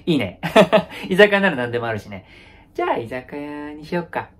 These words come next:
うん、行こうか。うん。<laughs> あとは？焼き鳥？いいね、いいね。頼もう、頼もう。あとは？カツオのたたき？いいね、いいね。頼もう、頼もう。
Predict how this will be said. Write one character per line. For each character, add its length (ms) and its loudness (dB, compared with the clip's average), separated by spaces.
う 60 6
ん、 180 2
行 140 2
こ 20 -
う 40 -4
か。 180 -8
う 80 4
ん。 80 0
<laughs> 540 -14
あ 80 -6
と 120 -8
は？ 140 -14
焼 220 0
き 20 -20
鳥？ 300 0
い 80 2
い 40 4
ね、 80 0
い 40 -6
い 20 -6
ね。 180 -8
頼 140 -8
も 80 -8
う、 20 -8
頼 140 -10
も 100 -14
う。 100 -20
あ 80 -14
と 80 -12
は？ 120 -16
カ 140 -2
ツ 140 0
オ 60 6
の 120 2
た 100 -6
た 120 -4
き？ 100 -8
い 140 0
い 40 2
ね、 100 -4
い 20 -6
い 40 -6
ね。 80 -10
頼 200 -6
も 80 -8
う、 20 -8
頼 120 -10
も 140 -12
う。 20 -20